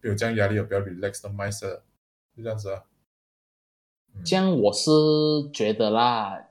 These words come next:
Speaker 2: 呃，
Speaker 1: 嗯。
Speaker 2: 也有可能是你跟团啊，那个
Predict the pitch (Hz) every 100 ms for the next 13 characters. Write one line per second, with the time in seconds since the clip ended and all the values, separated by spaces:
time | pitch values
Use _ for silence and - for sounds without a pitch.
0 | _ - 101 90 90 92 113 123 113 -
1 | 104 104 113 135 127 127 127 120 110 104
2 | - 113 113 - 104 95 104 104 113